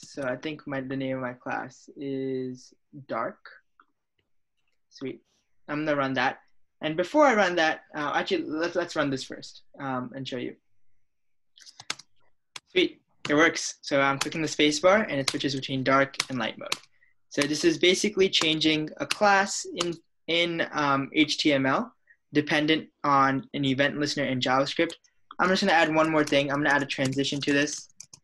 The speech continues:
just so it looks a little more clean, um, and everything transitions really nicely. So I'm gonna refresh the page. And as I click the space bar, you can see it fades in and fades out, which is a really nice and cool effect.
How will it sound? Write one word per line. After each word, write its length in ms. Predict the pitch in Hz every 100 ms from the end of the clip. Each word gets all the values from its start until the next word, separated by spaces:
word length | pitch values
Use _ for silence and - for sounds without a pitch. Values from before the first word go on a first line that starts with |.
| - 147
just 240 | 180 196
so 160 | - 175
it 140 | -
looks 440 | 147 147 147 - - -
a 60 |
little 340 | 175 196 202 190
more 260 | 160 151
clean, 580 | 147 - - 185 208 277 - _ _ -
um, 340 | 156 143 135 139
and 100 | 147
everything 400 | 143 151 147 139
transitions 540 | 143 131 131 139 131
really 140 | 127 120
nicely. 420 | 113 - - -
So 160 | -
I'm 60 | 135
gonna 120 | 131
refresh 500 | 127 127 127 120 -
the 80 | 151 -
page. 440 | 156 160 156 - _ _ _ _ _ _ _ _ - -
And 360 | 135 127 131 - _ -
as 120 | 151
I 40 | 147
click 180 | 151 143
the 60 |
space 320 | 143 147 135
bar, 140 | - 131
you 120 | 127
can 160 | 127 127
see 280 | - 131
it 120 | 123 120
fades 340 | 127 117 120
in 120 | 117
and 180 | 113 127
fades 300 | 120 113 113
out, 220 | 101 - -
which 200 | 139 127
is 360 | 123 120 123 - _ -
a 60 |
really 220 | 135 139 135
nice 340 | 127 123 -
and 180 | 123 123
cool 220 | - 107
effect. 440 | 107 - - -